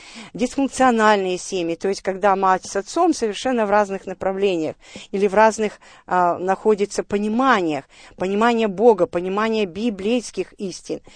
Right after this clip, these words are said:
Но это не да-, это не дает нам права сомневаться в божественном, а, божественных обетованиях. Потому что если в одной семье вступается даже одна сторона, одна сторона за святость, за процветание Божьего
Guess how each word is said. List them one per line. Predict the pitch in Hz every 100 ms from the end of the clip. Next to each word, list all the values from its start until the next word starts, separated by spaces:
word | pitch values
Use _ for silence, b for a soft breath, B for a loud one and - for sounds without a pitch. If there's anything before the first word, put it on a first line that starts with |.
| B B B
Но | 233 262
это | - 262 277
не | 262 254
да-, | 208 220 220 -
это | 208 214
не | 208 220
дает | 220 214 233 233 -
нам | 202 202 185 B B
права | - 214 196
сомневаться | 190 196 185 185 185 247 247 - 214 196 B B -
в |
божественном, | 151 170 185 165 226 285 - - 226 220 214 - B B B
а, | 190
божественных | 170 196 208 254 - 240 226
обетованиях. | 208 196 202 214 190 240 190 147 135 - B B B B B
Потому | 190 220 240
что | - 220
если | 208 240 294 -
в | 226
одной | 233 208 240
семье | 220 208 208 190 190
вступается | 170 - 208 - - 247 240 220
даже | 220 277 240
одна | 220 202 254 233
сторона, | - 208 214 220 190 143 B B B B B B B
одна | 233 226 277 311
сторона | - 285 277 254 247 170 -
за | - 185 196 254
святость, | - 240 254 240 202 185 170
за | 220
процветание | - 254 - 254 - 311 285 294
Божьего | 214 208 320 311 247 269 262